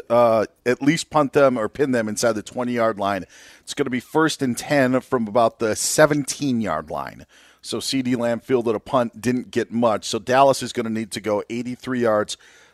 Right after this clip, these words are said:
Time is not going to be an issue. They've got all three of their timeouts.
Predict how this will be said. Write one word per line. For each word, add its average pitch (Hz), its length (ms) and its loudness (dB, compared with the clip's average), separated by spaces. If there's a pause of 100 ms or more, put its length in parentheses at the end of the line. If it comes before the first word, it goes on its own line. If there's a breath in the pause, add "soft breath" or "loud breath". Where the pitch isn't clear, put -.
(140)
Time 226 320 2
is 123 180 -2
not 139 320 4
going 120 200 -4
to 113 100 -8
be 101 140 -4
an 92 100 -6
issue. 82 260 -8
They've 101 200 -6
got 120 240 4
all 147 200 6
three 151 320 -2
of 135 80 2
their 135 120 4
timeouts. 131 640 2